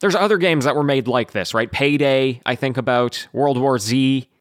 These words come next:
And unfortunately, like, I've never personally been able to get a group together to play a game like that and really learn the maps and really conquer the game, I guess you could say.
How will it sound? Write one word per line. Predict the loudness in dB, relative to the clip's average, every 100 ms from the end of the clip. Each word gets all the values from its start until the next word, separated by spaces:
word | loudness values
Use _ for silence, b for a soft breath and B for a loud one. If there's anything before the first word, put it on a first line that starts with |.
| _ -4
And | 0 2
unfortunately, | 0 0 -2 0 -2 0 0 2
like, | 2 2
I've | 0 0 0
never | 0 2 0
personally | 0 -2 0 2 2 2
been | 0 0
able | 0 -2
to | 0 0 0
get | 0 0
a | 0
group | 0 -2 -2
together | -2 0 0
to | 0
play | 0 0
a |
game | 2 0
like | 0 0
that | 0 0
and | -2 0
really | 0 2 0
learn | 2 2 2
the | 0
maps | 0 0 -2 -4
and | -4 -4 -8 b b _
really | -4 -4
conquer | -4 -2 -2 0 -2
the | 0
game, | -2 0 0 -2
I | -2
guess | -4 -6
you | -8
could | -6
say. | -4 -4